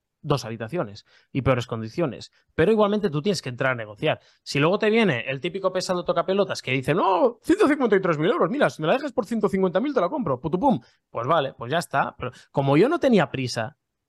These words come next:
y no me interesaba comprarla más allá de, al precio que yo creo que la tengo que comprar, no me da la gana pagar un precio que está, eh, que es demasiado, un treinta por ciento más caro que hace apenas, mm,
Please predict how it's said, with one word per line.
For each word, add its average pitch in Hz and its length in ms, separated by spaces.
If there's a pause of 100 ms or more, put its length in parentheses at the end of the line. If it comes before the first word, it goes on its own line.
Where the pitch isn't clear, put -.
(200)
y 180 120
no 214 100
me 339 80
interesaba 165 440
comprarla 135 460
más 139 220
allá 147 180
de, 135 100
al 117 120
precio 131 360
que 113 140
yo 135 160
creo 131 240
que - 80
la 107 140
tengo 120 180
que 117 80
comprar, 117 400
no 131 160
me 143 80
da 143 100
la 135 120
gana 135 280
pagar 123 240
un 131 120
precio 127 360 (380)
que 123 120
está, 123 420 (260)
eh, 123 640
que 131 220
es - 260 (380)
demasiado, 135 580
un 143 120
treinta 143 220
por 127 120
ciento 135 220
más 135 200
caro 127 240
que 135 120
hace 135 320
apenas, 127 600
mm, 131 160